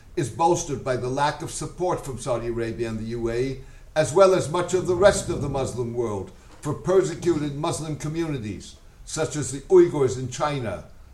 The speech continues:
the Rohingya in Myanmar and Bangladesh,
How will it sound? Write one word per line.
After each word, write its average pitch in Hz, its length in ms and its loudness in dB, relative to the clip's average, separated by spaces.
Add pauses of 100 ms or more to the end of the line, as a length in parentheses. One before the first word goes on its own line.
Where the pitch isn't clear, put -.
(100)
the 143 100 -2
Rohingya 143 720 2 (340)
in 147 160 -2
Myanmar 151 520 2
and 135 100 -2
Bangladesh, 143 760 0